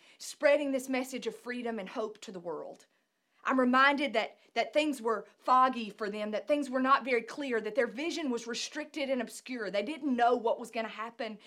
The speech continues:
the next day, but they knew that this Jesus that they had followed for three years wanted to offer freedom and hope still to the world. Folks, we are people who believe in a Jesus who wants to offer freedom and hope to the world.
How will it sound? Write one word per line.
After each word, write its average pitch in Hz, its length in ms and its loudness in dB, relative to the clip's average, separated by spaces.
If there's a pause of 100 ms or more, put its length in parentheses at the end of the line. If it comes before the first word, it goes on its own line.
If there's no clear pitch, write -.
(160)
the 233 60 -4
next 240 300 -2
day, 226 400 -4 (200)
but 247 140 4
they 240 160 4
knew 311 520 -2
that 247 140 -2
this 220 200 -8
Jesus 302 460 -6
that 240 120 -4
they 277 200 0
had 285 160 -2
followed 262 440 0
for 220 100 -8
three 269 340 -10
years 240 460 -6
wanted 233 240 -6
to 208 160 -4
offer 285 540 0
freedom 269 460 -4
and 208 120 -6
hope 262 420 -6 (200)
still 277 520 -2
to 262 120 -8
the 233 80 -6
world. 165 480 -8 (760)
Folks, 254 280 0
we 285 320 -4
are 226 180 -6
people 233 400 -8
who 214 140 -12
believe 226 500 -6
in 233 80 -4
a 220 60 -6
Jesus 190 420 -12
who 226 80 -10
wants 202 220 -12
to - 120 -6
offer 220 240 -4
freedom 214 440 -10
and 180 100 -12
hope 190 220 -12
to 190 80 -16
the 170 80 -14
world. 156 320 -10